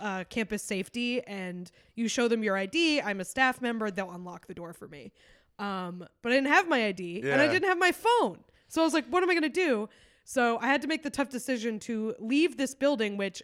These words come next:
Speaker 1: if I leave this building because I don't have my I D, I can't get back in.
Speaker 2: Oh,
Speaker 1: So
Speaker 2: so
Speaker 1: it's
Speaker 2: it's
Speaker 1: like
Speaker 2: like, it's like an all-in kind of thing.
Speaker 1: Yeah, exactly.
Speaker 2: Yeah.
Speaker 1: So,
Speaker 2: <laughs>
Speaker 1: but there's a,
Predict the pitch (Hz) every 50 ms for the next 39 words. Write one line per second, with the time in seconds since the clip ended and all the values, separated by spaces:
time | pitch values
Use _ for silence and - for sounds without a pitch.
0 | _ - 226 196 - 233 226 247 285 254 233 247 247 - 269 269 233 226 208 202
1 | 196 - 254 233 262 240 220 208 226 202 196 190 180 180 180 170 185 170 175 175
2 | - - 247 240 - 214 175 202 185 175 - 180 170 - - - - _ _ _
3 | - - - 165 175 262 254 214 196 196 233 214 185 - 165 160 151 123 196 165
4 | 165 151 139 160 160 151 156 156 160 156 151 147 135 139 127 117 117 - 117 107
5 | 90 85 _ _ _ - 254 277 285 311 254 220 277 262 233 214 - 220 175 151
6 | 190 - - - 165 156 143 - 285 269 262 254 247 403 240 185 - - _ _
7 | _ _ - 330 349 359 339 302 262 - - - 240 254 269 269 269 208 254 240
8 | 240 226